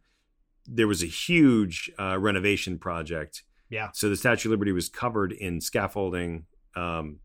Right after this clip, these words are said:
Speaker 1: and it, you know, it totally was for, for many, many years. They were, they were doing a, a restoration of, of her, um, of her, of her body,
Speaker 2: <laughs>
Speaker 1: and, uh, they were, they were doing a big restoration project, and so, but the production team wasn't allowed to actually touch the Statue of Liberty, so they,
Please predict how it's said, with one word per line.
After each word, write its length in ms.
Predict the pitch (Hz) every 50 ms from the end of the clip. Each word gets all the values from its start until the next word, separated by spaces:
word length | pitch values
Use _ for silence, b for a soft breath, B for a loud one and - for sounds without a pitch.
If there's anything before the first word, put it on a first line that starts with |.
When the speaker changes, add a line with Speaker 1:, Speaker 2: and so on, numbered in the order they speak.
| - _ _ _
Speaker 1:
and 120 | 127 120 113
it, 160 | 113 113 _ _ _
you 60 | -
know, 80 | 156 117
it 80 | 110 -
totally 240 | 165 170 143 117
was 180 | 117 131 110 85
for, 220 | - - 95 85 90 -
for 140 | - - 104
many, 180 | 101 98 92 92
many 160 | 90 85 90
years. 220 | 113 127 107 85
They 60 | 85 87
were, 180 | 85 85 90 92
they 120 | 95 90
were 280 | 85 85 82 80 76 - _ _ _
doing 220 | - 104 95 90
a, 100 | 87 87 90
a 80 | 82 82
restoration 680 | 90 90 87 - - 92 87 87 90 87 - 90 82
of, 200 | 80 78 78 - b b b b b b b b b b _ _ -
of 200 | 98 90 78 -
her, 340 | 87 85 82 80 80 82
um, 480 | 82 80 76 76 76 76 73 73 71 76 - - - - - - _ - - _ _ _ _ _
of 120 | - 85 85
her, 180 | 82 80 73 - _ -
of 80 | - -
her 100 | 90 82
body, 480 | - 82 78 78 80 - - - - _ - - -
Speaker 2:
<laughs> 140 | 110 110
Speaker 1:
and, 420 | 143 131 156 104 104 101 98 95 98
uh, 380 | 101 98 98 98 98 95 95
they 100 | 95 101
were, 180 | 104 107 120 131
they 80 | 120 113
were 60 | 110
doing 200 | 101 117 123 117
a 40 | 107
big 160 | 95 147 135
restoration 500 | 135 135 127 - - 123 110 92 - 90
project, 420 | - 98 95 92 92 90 90 _ -
and 180 | 104 98 90
so, 480 | - - 113 101 98 95 95 92 90 - _ _ _ _ _ _ _ _ _ _ _ _
but 200 | - 110 98 -
the 120 | - 104 87
production 340 | - 107 113 101 - 110
team 140 | 87 101 104
wasn't 220 | 101 98 87 92 90
allowed 120 | 87 82
to 140 | 87 92 98
actually 240 | 92 85 - 90 87
touch 260 | - 143 147 143 -
the 60 | 104
Statue 320 | - - 98 90 85 -
of 40 | 87 82
Liberty, 220 | 78 80 87 92
so 200 | 90 - 92 87
they, 280 | 85 90 85 82 82